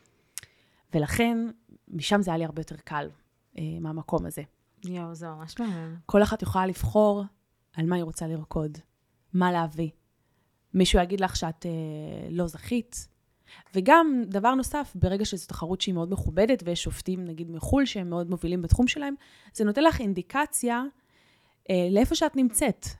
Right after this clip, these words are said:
Speaker 1: מה את צריכה לשפר, איפה את טובה, איפה את לא טובה. שוב, זה, זה כבר, אה, את יכולה להסתכל על זה, ואת יכולה לא להסתכל על זה. אבל מי שבאמת מחפשת להשתפר ולא יודעת מה עליי לשפר, זו אחלה דרך לדעת, בלי קשר לאחרות.
Speaker 2: זה קטע.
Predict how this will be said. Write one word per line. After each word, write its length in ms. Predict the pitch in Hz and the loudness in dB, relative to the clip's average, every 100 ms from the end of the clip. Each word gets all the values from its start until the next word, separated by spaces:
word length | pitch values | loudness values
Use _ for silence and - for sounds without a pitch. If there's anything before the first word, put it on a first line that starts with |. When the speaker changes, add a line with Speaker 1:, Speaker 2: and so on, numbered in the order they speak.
| _ | _
Speaker 1:
מה 140 | 202 202 | -2 -2
את 60 | |
צריכה 200 | - - | -2 -6
לשפר, 600 | 190 - 185 262 247 214 180 | -6 -6 0 4 4 4 0
איפה 220 | - 180 | -4 -6
את 180 | - 180 | -6 -12
טובה, 260 | 185 190 247 | -2 2 2
איפה 180 | 240 | 0
את 100 | 196 | -6
לא 60 | 226 | -4
טובה. 520 | 247 208 202 185 175 | -4 2 2 2 0
שוב, 240 | 175 311 196 | -4 -4 -2
זה, 140 | 214 220 | -4 -4
זה 180 | 196 202 | -6 -8
כבר, 260 | 208 233 196 | 0 0 2
אה, 100 | 175 | -2
את 100 | - | -2
יכולה 220 | 190 190 | 0 0
להסתכל 360 | 190 - - | 0 -4 -4
על 120 | 175 160 | -4 -4
זה, 80 | |
ואת 140 | 165 - | -8 -8
יכולה 240 | - 220 | -2 2
לא 80 | 247 | 4
להסתכל 380 | 262 - 180 180 | 2 -2 -6 -6
על 180 | 170 156 | -6 -6
זה. 120 | 151 - _ _ _ _ 180 | -8 -12 _ _ _ _ -2
אבל 160 | 170 | 4
מי 100 | 196 | 4
שבאמת 360 | 208 202 196 226 | 4 0 -4 -2
מחפשת 580 | 214 180 - 202 220 185 | -4 -2 0 0 -2 -4
להשתפר 580 | 170 - 165 190 180 160 | -4 -4 0 2 2 -2
ולא 120 | 165 | -2
יודעת 260 | 180 180 - | -2 -6 -10
מה 300 | 170 170 180 | -8 -6 -4
עליי 260 | 170 175 175 | -4 -4 -6
לשפר, 500 | 165 - - 254 247 254 _ _ _ _ - | -6 -4 2 2 0 -6 _ _ _ _ 2
זו 160 | 180 | 6
אחלה 220 | 196 220 196 | 6 4 2
דרך 360 | 208 196 - | 0 0 -4
לדעת, 540 | 180 226 170 - - - _ _ 180 | -4 -2 -2 -6 -16 -20 _ _ 2
בלי 160 | 214 | 2
קשר 320 | 226 208 214 | 4 0 2
לאחרות. 680 | 190 175 202 269 175 - - - _ _ _ _ _ _ - | 2 2 0 0 0 -2 -14 -16 _ _ _ _ _ _ -16
Speaker 2:
זה 180 | 180 190 | -14 -12
קטע. 400 | - 254 196 | -10 -8 -8